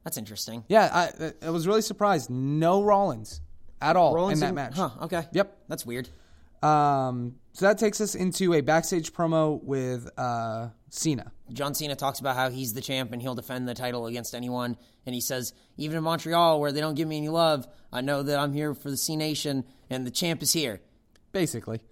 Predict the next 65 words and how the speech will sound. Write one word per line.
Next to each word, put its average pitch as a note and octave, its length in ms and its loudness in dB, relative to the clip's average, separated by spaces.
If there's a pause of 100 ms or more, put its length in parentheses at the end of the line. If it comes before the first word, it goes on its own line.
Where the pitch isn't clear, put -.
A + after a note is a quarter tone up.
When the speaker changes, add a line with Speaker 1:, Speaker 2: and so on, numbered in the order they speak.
(200)
Speaker 1:
Oh, C3+ 140 4
really? C3 140 4
Speaker 2:
Uh, C#3 300 6
Speaker 1:
Okay. B2 120 0
Speaker 2:
I, E3+ 120 4
I F3 120 4
Speaker 1:
Yeah. G3 80 6
Speaker 2:
mean, F#3 140 4
it, E3 200 -4
Speaker 1:
Uh, A#2 100 -6
Speaker 2:
it, G#3 300 0
Speaker 1:
it's, C3+ 420 -4
it's C#3+ 240 -2
a G3 40 10
Speaker 2:
it's, G3 80 8
Speaker 1:
John D#3+ 160 4
Cena F#3+ 200 6
Speaker 2:
it's, C#3+ 100 2
Speaker 1:
champion C3+ 300 0
promo. A2 280 -4
Speaker 2:
it's - 220 0
generic D#3+ 440 4
enough. C3+ 320 2
Speaker 1:
Yeah. - 60 -6
Speaker 2:
Uh, D3 300 6 (280)
he, F3 220 -2 (180)
he E3+ 120 0
comes F#3 240 4
out E3 440 6
backstage D3+ 420 2
promo D#3 280 2
with, C#3+ 180 2
uh, C3+ 200 4
Renee C3 240 -2
Young, C3 180 -2
and C3+ 100 0
he C3+ 60 0
says C3 220 -4
he D3+ 100 0
knows D3 220 2
how D3 100 2
to D3 60 0
handle D3 280 2
his C#3 120 0
business, C3 500 -2 (240)
s-, - 100 -20 (100)
talking D#3 280 2
a D3+ 60 4
little D3+ 180 4
bit, C#3 260 0
and C#3+ 100 -2
then C#3 120 -2
in C3+ 80 -2
the C3+ 60 -2
middle C#3 180 0
of C3+ 100 0
it, C3+ 140 -4
Roman B2+ 260 -4
Reigns B2+ 240 -2
walks A#2+ 300 -4
in. A#2+ 300 -6
Speaker 1:
Oh, C3 100 -2
really? B2 340 -4 (120)
Speaker 2:
And, C#3 480 2
um, A#2+ 480 0